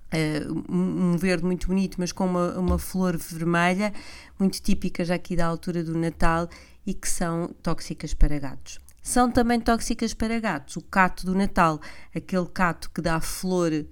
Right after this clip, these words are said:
eh, quer vermelha, quer branca, nesta altura do, do ano, e que por isso é conhecido como o cato do Natal, também é tóxico para gatos.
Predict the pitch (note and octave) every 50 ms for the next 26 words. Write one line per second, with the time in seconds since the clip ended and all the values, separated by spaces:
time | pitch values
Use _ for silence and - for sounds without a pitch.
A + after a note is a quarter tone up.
0 | - - - - E3 E3 D#3+ E3 D#3+ D#3+ - E3+ D#3+ D3 D3 E3 D3+ D3+ D#3+ E3
1 | F#3 F#3+ F#3+ E3+ D#3+ D#3+ - E3+ D#3+ D#3 D#3 E3 E3 E3 D#3+ - E3+ E3+ F#3 F#3
2 | F3+ - - F#3 F3 E3 - - F#3 E3 E3 D#3+ D#3+ E3 D#3+ D#3+ E3 D#3+ D#3+ D#3+
3 | D#3+ D#3 D#3 E3 D#3+ E3+ F3 F#3+ G3+ G3 F3 - - - E3 D#3+ - E3 D#3 -
4 | - D#3 C#3+ - - D3+ - - - D#3 D#3 D3 - - D#3 D3 - - - D#3
5 | D#3 D#3+ D#3 - - D#3 D#3 D#3+ - - - - - - - - G#3 G#3 G3+ F3+
6 | F#3 F3+ F3+ F3 E3 D#3+ - D#3+ D3 C#3+ - - - D3 - - D3+ C#3+ C#3+ C3+
7 | C3 - - - - -